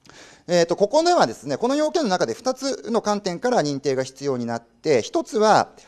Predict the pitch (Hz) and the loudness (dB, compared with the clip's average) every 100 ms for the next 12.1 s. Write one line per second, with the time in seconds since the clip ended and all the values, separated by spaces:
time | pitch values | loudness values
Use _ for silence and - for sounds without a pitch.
0 | - - - 151 139 135 131 320 294 180 | -20 -12 0 4 6 4 4 4 8 6
1 | - 208 139 190 165 214 226 247 233 220 | 6 6 4 2 2 4 6 6 4 0
2 | 294 294 311 359 - 226 180 127 131 147 | 0 -2 -4 -6 2 4 4 2 2 2
3 | - 170 247 156 143 156 151 131 - 196 | 0 0 -2 -2 0 0 0 -2 -2 0
4 | 185 170 180 175 180 160 156 135 117 101 | 0 -2 -2 -2 2 0 0 -2 -2 -2
5 | 98 92 _ _ _ _ - 262 - 381 | -2 -4 _ _ _ _ -2 0 0 0
6 | 214 233 143 - _ - 180 _ 156 147 | 2 2 0 -4 _ -20 -20 _ -8 -4
7 | 139 135 151 247 220 226 208 202 120 107 | -2 -4 -6 -8 -10 -4 2 2 2 -4
8 | - - 262 160 180 170 170 302 - 254 | -8 -2 2 4 4 2 2 2 4 6
9 | 185 - 202 143 233 202 117 190 247 269 | 6 6 2 2 0 -2 2 4 6 4
10 | 277 277 226 233 277 175 - 190 180 208 | 0 0 -2 -2 -2 -4 0 2 4 2
11 | 170 262 247 208 214 196 - 190 - 113 | 2 0 0 0 0 -2 -4 -8 -10 -16